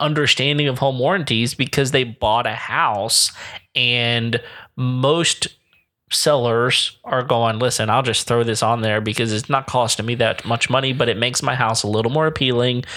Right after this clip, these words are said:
And so that's the, that's the only real exposure you have to home warranties. But the thing that I'm hearing from you is y'all's is a very different product that I have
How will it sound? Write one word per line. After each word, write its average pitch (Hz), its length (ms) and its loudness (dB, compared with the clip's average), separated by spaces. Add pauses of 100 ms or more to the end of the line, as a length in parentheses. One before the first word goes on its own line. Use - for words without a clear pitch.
(360)
And 123 140 -2
so - 120 2
that's 139 300 0
the, 151 400 0
that's 165 300 0
the 180 340 -2 (400)
only 180 460 2
real 147 680 0 (200)
exposure 143 720 0
you 120 220 0
have 123 520 0 (560)
to 131 240 2
home 120 200 2
warranties. 123 560 0
But - 300 0
the - 60 -20
thing 175 280 0
that 120 120 2
I'm 151 160 2
hearing 117 340 0
from 120 160 -2
you 143 260 2
is 113 340 0
y'all's 147 360 0 (760)
is 151 120 2
a 143 80 4
very 135 400 2
different 180 300 -2
product 113 540 0 (380)
that 117 560 -2 (240)
I 127 160 2
have 123 460 -2